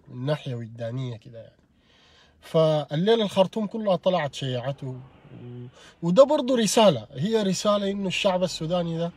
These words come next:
آه، الناس لازم يفهموا إنه الشعب السوداني ده عنده أصول وثوابت ما بيتنازل عنها.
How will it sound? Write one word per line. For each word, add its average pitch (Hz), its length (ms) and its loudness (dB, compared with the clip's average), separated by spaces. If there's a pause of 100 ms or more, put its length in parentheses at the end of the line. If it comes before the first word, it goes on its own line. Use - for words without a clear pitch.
(1040)
آه، 165 140 -12 (380)
الناس 190 360 2
لازم 214 260 2
يفهموا 160 420 2
إنه 180 140 -4
الشعب 175 320 0
السوداني 170 480 -2
ده 170 240 -4
عنده 175 380 0
أصول 175 360 -2
وثوابت 151 520 -2
ما 160 120 -2
بيتنازل 131 540 -6
عنها. 113 400 -10